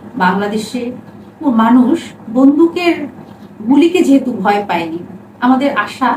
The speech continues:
যে আমরা কখনোই আর, আমরা একদম, আমি দৃঢ়ভাবে বিশ্বাস করে বলতে পারি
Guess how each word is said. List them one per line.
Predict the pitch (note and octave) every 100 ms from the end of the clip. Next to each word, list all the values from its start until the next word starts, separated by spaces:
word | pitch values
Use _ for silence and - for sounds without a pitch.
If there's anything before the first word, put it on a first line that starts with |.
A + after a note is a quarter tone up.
| -
যে | A3
আমরা | G3 G#3+ G#3+
কখনোই | D4+ D4 F#4 F#4+ G#4
আর, | E4 A3 C#4+ -
আমরা | G#3 G3+ A3+
একদম, | A3 G#3 B3 A#3
আমি | G#3+ F#3+ F#3+ G#3
দৃঢ়ভাবে | C4 D#4+ D#4 E4
বিশ্বাস | C4 B3+ D#4 D4 C#4+
করে | C4
বলতে | B3+ B3+ C4
পারি | C4+ C#4